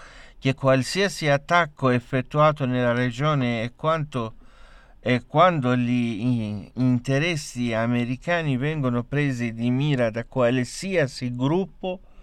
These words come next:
venga attribuito alla Repubblica Islamica senza alcuna prova. E poi il titolare agli esteri iraniano ha aggiunto che le persone nella regione sono sensibili agli sviluppi in Palestina. Alcuni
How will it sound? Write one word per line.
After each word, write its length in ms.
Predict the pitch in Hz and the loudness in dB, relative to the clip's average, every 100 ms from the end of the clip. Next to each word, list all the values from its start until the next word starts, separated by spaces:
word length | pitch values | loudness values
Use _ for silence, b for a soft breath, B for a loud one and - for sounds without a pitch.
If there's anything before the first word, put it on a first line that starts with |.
| b b b b b | b b b b b
venga 560 | 117 175 185 170 170 | 2 2 2 2 4
attribuito 1040 | 160 151 160 175 165 147 131 - 143 139 120 - - | 4 0 -4 -4 -2 -2 -2 -2 -2 -2 -6 -12 -4
alla 480 | 139 143 143 135 120 | 2 2 4 2 0
Repubblica 720 | 135 151 135 139 139 131 139 | 0 0 0 -2 -2 -2 0
Islamica 800 | 123 - 135 123 117 120 - 127 | 0 -2 0 0 0 -2 -2 -2
senza 500 | - 185 196 208 185 | 0 0 0 -2 -2
alcuna 500 | 160 151 196 185 185 | -2 -2 -4 -2 -2
prova. 600 | - 202 202 143 90 78 - B B B B B B B | -2 -2 0 2 0 -4 -14 B B B B B B B
E 120 | 135 | -4
poi 480 | - 175 165 135 107 | 0 2 4 2 0
il 520 | 127 127 123 123 107 - | 0 2 2 2 -2 -6
titolare 640 | 123 - 123 131 135 131 | -8 -2 0 4 4 4
agli 200 | 117 120 | 0 0
esteri 440 | 135 - 127 120 | 0 -2 -4 -2
iraniano 840 | 123 120 113 113 110 90 95 139 175 - B B B B B B B | -2 0 -2 -2 -2 -2 -2 -2 -2 -8 B B B B B B B
ha 120 | 113 | -4
aggiunto 500 | 110 143 147 147 147 | -4 0 0 0 -2
che 180 | 139 147 | -2 0
le 180 | 135 131 | 2 2
persone 800 | 151 139 139 - 175 156 123 | 2 0 0 4 4 6 4
nella 440 | 120 120 120 117 113 | 4 2 2 2 2
regione 540 | 120 120 147 156 143 | 2 -2 0 2 2
sono 220 | 127 151 | 0 0
sensibili 960 | 147 - 127 123 - 190 165 139 123 117 | -2 2 2 2 -2 -6 -4 -4 -2 -2
agli 260 | 113 113 | -2 -2
sviluppi 540 | 113 107 117 120 110 120 | -4 -4 -2 -2 -2 -2
in 120 | 113 | 0
Palestina. 760 | 113 110 110 - - 120 113 | 0 0 -2 -6 -4 -2 2
Alcuni 600 | 113 113 - 160 156 147 | 0 -2 -6 -4 0 0